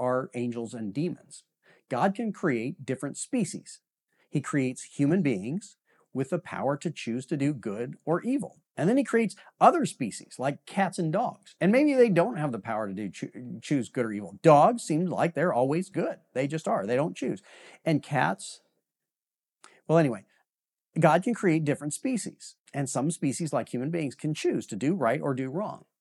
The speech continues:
Angels, according to the teachings of the scriptures, are messengers created by God to serve God, but created with the power of choice. And just like human beings, some angels can choose to do wrong,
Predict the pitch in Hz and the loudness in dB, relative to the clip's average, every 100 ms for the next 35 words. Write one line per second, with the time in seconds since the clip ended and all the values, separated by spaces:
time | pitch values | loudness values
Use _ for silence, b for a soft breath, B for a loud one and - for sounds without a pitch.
0 | _ b b b b 240 330 220 123 - | _ b b b b 2 4 2 0 -4
1 | 170 165 - 190 170 131 123 131 - 202 | -6 -6 -2 0 0 0 -2 -2 -4 -2
2 | 190 135 110 - - 285 104 - 156 - | -2 -4 -6 -6 -6 -6 -8 -10 -10 -4
3 | 131 127 120 131 196 196 165 110 113 190 | 0 0 0 4 4 4 0 -2 -2 -6
4 | - - 127 113 156 143 185 123 110 135 | -6 -4 -2 -2 0 2 2 0 -4 -6
5 | 139 - 269 180 - - - 202 _ _ | -8 -6 -6 -6 -10 -14 -20 -20 _ _
6 | _ _ _ _ b 175 160 - 151 170 | _ _ _ _ b -4 -2 0 0 0
7 | 175 170 165 - 131 127 127 - - 151 | -2 -6 -8 -4 0 0 0 -6 -12 -10
8 | - - - - _ _ _ _ _ _ | -10 -12 -20 -20 _ _ _ _ _ _
9 | _ _ 151 139 170 156 202 190 175 131 | _ _ -8 -4 -2 0 2 2 2 -2
10 | 85 139 - 151 - 107 135 147 147 - | -4 -8 -6 -6 -6 -6 -6 -8 -8 -10
11 | - - 190 117 143 165 - _ _ - | -10 -4 -2 -2 -6 -10 -18 _ _ -6
12 | 156 170 131 127 214 - | 2 2 2 0 -2 -8